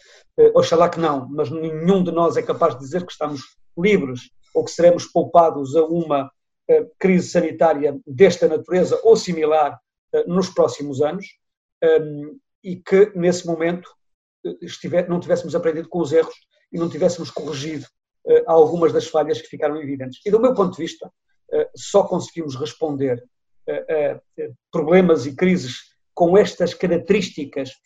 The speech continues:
que se estendem pelo território, se tivermos um nível intermédio de organização da administração e de resposta e articulação, eh, ao nível regional para poder complementar e até reforçar, eh, a capacidade dos municípios neste domínio.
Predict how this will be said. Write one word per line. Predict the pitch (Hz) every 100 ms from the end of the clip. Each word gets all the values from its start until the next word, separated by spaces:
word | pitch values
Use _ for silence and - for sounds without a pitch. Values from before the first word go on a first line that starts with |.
| _
que | -
se | - -
estendem | 196 180 170 131
pelo | 165 175
território, | 131 147 131 151 143 160 - _ _
se | - -
tivermos | 160 160 160 143
um | 160
nível | 160 151
intermédio | 156 156 147 135 135 135 - _ _
de | 131 175
organização | 214 202 175 151 147 - 160
da | 147
administração | 143 127 151 - 147 151
e | 202
de | 185
resposta | 120 - 147 143 - 127 - - -
e | 160
articulação, | 156 160 - 147 - 143 131 _ _
eh, | 156 151 -
ao | 156
nível | 156 147
regional | 117 151 143 151
para | 170 269
poder | - 143 160
complementar | 160 139 151 147 135 143 143 139
e | 170
até | 160 160 147
reforçar, | - - 139 - 147 135 - _ _ -
eh, | 147 165
a |
capacidade | - - - 147 147 131
dos | 135
municípios | 139 135 143 131
neste | 143 127 -
domínio. | 139 123